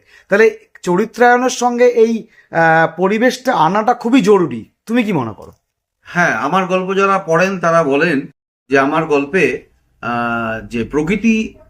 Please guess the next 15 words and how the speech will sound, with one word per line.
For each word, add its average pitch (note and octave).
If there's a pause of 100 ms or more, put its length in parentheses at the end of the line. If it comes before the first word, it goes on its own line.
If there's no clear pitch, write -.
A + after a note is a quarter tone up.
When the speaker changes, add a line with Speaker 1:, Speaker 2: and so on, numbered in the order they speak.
(260)
Speaker 2:
একটা, D3
আহ, C3 (920)
প্রকৃতি G#3+
একটা A#3+
আলাদা F#3+
চরিত্র F#3
হয়ে E3+
Speaker 1:
হুম, D#3+
Speaker 2:
দেখা A#2+
Speaker 1:
তাই C3+
Speaker 2:
দেয়। B2+
Speaker 1:
রোল D#3+
প্লে D3+
করে, G2+
হ্যাঁ। G2+